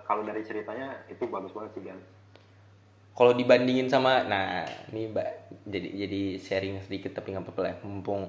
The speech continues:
Speaker 2: mumpung gua masih, masih ada semangat. Kalau dibandingin sama Jagan. <laughs>
Speaker 1: Jagan, Jagan, Jagan, bentar gua lupa. Tapi kalian pernah dengar?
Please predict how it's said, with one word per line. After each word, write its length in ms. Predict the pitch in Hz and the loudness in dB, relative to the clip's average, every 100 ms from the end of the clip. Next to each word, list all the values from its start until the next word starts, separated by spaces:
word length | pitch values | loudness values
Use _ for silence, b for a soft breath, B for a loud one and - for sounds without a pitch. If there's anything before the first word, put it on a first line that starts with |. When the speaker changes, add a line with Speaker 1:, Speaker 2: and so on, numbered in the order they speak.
| 101 | -4
Speaker 2:
mumpung 400 | 104 98 104 101 | -6 -2 -4 -2
gua 160 | 98 | -2
masih, 240 | 98 95 92 | -2 -4 -6
masih 240 | 107 98 | -6 -2
ada 160 | 98 95 | -2 -2
semangat. 320 | 101 98 95 B B | -2 -2 -4 B B
Kalau 80 | - | 4
dibandingin 480 | 117 117 117 117 117 | 6 6 4 4 0
sama 320 | 127 123 117 | 2 2 4
Jagan. 560 | 117 113 113 127 165 175 - - B B B B - - - | 8 8 10 6 6 0 -6 -20 B B B B -20 -2 6
<laughs> 1400 | 427 427 494 571 - 539 - - - 494 480 466 453 | 6 6 0 0 2 0 -2 -2 6 8 6 0 0
Speaker 1:
Jagan, 560 | - 262 120 135 131 117 | 2 0 -2 -4 -4 -4
Jagan, 480 | 120 110 113 110 110 | -6 -4 -4 -6 -6
Jagan, 240 | 107 110 110 | -8 -6 -6
bentar 160 | 110 113 | -4 -4
gua 80 | 107 | -4
lupa. 240 | 101 98 | -6 -10
Tapi 160 | 110 131 151 | -8 -8 -6
kalian 240 | 156 180 | -6 -8
pernah 160 | 131 110 | -10 -10
dengar? 200 | 113 | -12